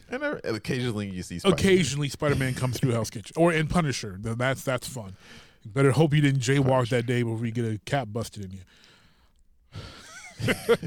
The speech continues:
Speaker 2: Well, we're gonna move on to,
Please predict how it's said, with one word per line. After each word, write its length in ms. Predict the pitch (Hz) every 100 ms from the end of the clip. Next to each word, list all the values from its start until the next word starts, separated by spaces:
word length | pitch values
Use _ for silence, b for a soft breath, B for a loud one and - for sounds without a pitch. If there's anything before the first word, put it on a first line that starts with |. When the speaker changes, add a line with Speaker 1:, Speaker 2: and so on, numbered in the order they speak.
| - - B B B B B -
Speaker 2:
Well, 140 | 180
we're 80 | 302
gonna 160 | 311 226
move 220 | 190 151
on 360 | 151 165 175 151
to, 460 | - 175 165 180